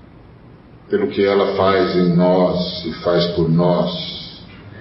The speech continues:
que mais uma vez te agradecemos, porque sabemos que se ela vem,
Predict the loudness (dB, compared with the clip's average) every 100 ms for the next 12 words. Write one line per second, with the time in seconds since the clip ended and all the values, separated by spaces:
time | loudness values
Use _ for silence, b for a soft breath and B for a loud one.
0 | -18 -18 -18 -18 -20 -20 -20 -20 -20 -20
1 | -20 -10 -2 0 2 2 2 2 0 2
2 | 2 2 2 0 -4 -4 -6 -6 -6 -4
3 | 0 2 2 0 -2 0 0 -2 -4 -8
4 | -10 -12 -16 -20 -18 -12 -8 -4 -2 0
5 | 0 0 0 -4 -6 -8 -2 0 2 0
6 | -4